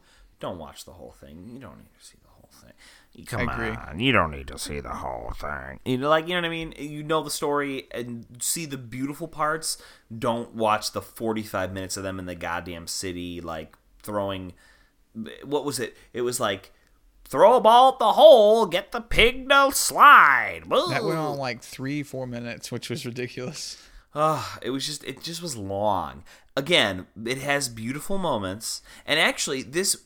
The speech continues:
Speaker 1: there were shots that reminded me, this will, this is a throw, uh, a throw out, a shout out, shout out. This is a <laughs> shout out to our Patreon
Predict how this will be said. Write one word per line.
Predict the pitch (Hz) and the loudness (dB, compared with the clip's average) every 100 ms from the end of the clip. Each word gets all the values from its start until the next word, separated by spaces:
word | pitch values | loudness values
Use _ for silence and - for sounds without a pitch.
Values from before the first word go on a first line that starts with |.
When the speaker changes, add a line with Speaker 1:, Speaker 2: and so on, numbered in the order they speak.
| _ _ _ _ _ _ - | _ _ _ _ _ _ -6
Speaker 1:
there | 151 | -4
were | 160 | -4
shots | 160 160 147 160 - | -6 -2 -2 -2 -6
that | - | -8
reminded | 135 127 139 143 110 | -8 -8 -8 -10 -10
me, | 98 92 95 _ _ _ _ | -10 -10 -14 _ _ _ _
this | 117 117 - - | -8 -4 -4 -8
will, | 87 104 101 - | -10 -6 -6 -10
this | 98 107 110 | -12 -10 -8
is | 110 | -6
a | 104 | -8
throw, | - 110 107 104 | -4 -2 0 0
uh, | - - 80 78 - - | -4 -8 -8 -8 -10 -14
a | - | -16
throw | - 98 101 | -8 -2 -2
out, | 104 127 - | 0 -2 -4
a | 90 90 - | -10 -10 -10
shout | - 90 90 107 | -10 -6 -6 -4
out, | 127 156 - | -4 -6 -6
shout | - 196 165 | -4 -2 -2
out. | 82 - - - - - | -6 -14 -20 -20 -18 -12
This | 127 | -8
is | 151 147 | -6 -6
a | |
<laughs> | - 147 | 0 2
shout | 135 139 | 2 2
out | 135 131 - | 0 -2 -6
to | 139 127 | -6 0
our | 107 101 | 0 -2
Patreon | 101 - 147 - 120 101 92 90 | -6 -10 -10 -8 -6 -4 -4 -6